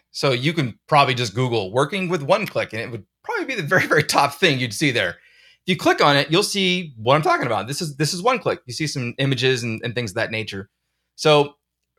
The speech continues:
for anyone listening, if you don't have a visual, I'll kind of walk through the idea of it, right? You generate palettes or other people write palettes, you download those palettes and you use them in certain situations.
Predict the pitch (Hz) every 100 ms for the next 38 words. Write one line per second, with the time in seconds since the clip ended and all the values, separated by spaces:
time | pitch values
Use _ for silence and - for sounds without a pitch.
0 | _ 175 156 - 202 214 165 135 151 180
1 | 143 127 120 143 165 127 143 135 117 95
2 | 143 120 110 104 107 - 139 110 104 113
3 | 110 - 127 117 120 104 107 123 120 107
4 | 90 90 110 117 - 113 113 131 120 175
5 | 180 180 175 - 143 147 143 - - 151
6 | 151 147 185 165 147 120 120 117 - 107
7 | 107 147 - 123 104 135 180 156 110 117
8 | 110 117 101 110 - 127 120 120 160 143
9 | 117 120 120 101 107 98 104 98 165 254
10 | 95 87 -